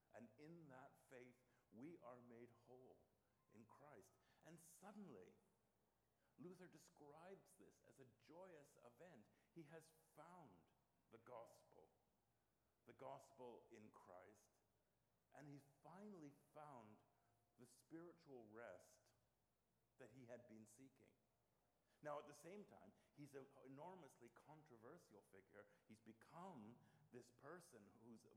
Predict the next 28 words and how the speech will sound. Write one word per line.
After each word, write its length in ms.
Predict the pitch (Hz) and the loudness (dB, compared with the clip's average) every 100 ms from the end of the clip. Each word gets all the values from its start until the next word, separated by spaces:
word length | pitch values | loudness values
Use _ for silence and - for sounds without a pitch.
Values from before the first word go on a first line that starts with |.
| 104 | -2
voicing 400 | 120 160 175 131 | 4 4 4 -2
the 140 | 113 104 | 0 0
reform 400 | 101 - 147 131 | -2 -2 -2 0
of 80 | 104 | -2
the 100 | - | 0
church, 220 | 170 139 - - - | 2 2 -4 -12 -4
and 100 | 135 143 | 0 2
now 420 | 135 180 185 151 151 - - | 4 6 6 6 2 -2 -4
he's 160 | 139 107 101 | -6 -6 -2
voicing 400 | 143 180 175 143 | 0 2 0 -2
a 140 | 117 123 | -2 -2
kind 160 | 131 | -2
of 80 | 110 - - | -2 -6 -4
theology 640 | 131 165 208 170 113 113 | 0 2 2 0 -2 -4
that's 180 | 117 117 | -4 -2
at 100 | 120 110 - | -4 -4 -4
odds 340 | 156 208 170 - | -2 -2 -4 -6
with 160 | 113 | -8
the 100 | - 110 | -8 -8
teaching 340 | 120 110 117 107 110 | -8 -8 -10 -10 -10
of 80 | 92 | -10
the 100 | 101 | -10
church. 240 | - 104 110 - - - 156 | -6 -4 -6 -12 -18 -10 -6
He 80 | 120 | -4
be-, 140 | 120 - - - | -4 -6 -10 -2
and 240 | 143 135 127 123 - | 2 2 0 -4 -4
he 80 | 127 | -2
becomes, 640 | 120 - - 185 160 127 | -2 -4 -2 0 0 -4